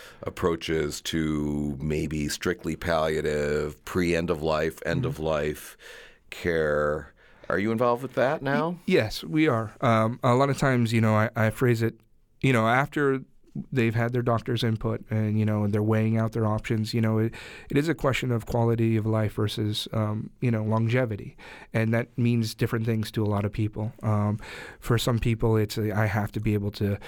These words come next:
Speaker 2: ride my bike and go on walks on the beach, and that's very important. I'm not gonna sacrifice that."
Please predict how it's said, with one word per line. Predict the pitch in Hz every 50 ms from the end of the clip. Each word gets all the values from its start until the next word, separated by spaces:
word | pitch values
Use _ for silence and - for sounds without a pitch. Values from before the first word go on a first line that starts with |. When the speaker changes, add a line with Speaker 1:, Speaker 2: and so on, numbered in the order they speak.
| - - - -
Speaker 2:
ride | - 120 120 123
my | 131 127 120
bike | 117 120 123 117 117 113 -
and | 113 107 110
go | 120 117
on | 120 117 117 113 113 110 110
walks | 113 113 113 113 - -
on | 120 113
the | 110
beach, | 110 117 107 104 101 - -
and | 104 104 101
that's | 104 107 - -
very | 113 113 113 110 107 107
important. | 104 98 110 104 101 104 104 104
I'm | 104 104
not | 104 101 101
gonna | - 101 95
sacrifice | - - 95 98 - 113 - - - 107 110 -
that." | - - 107 -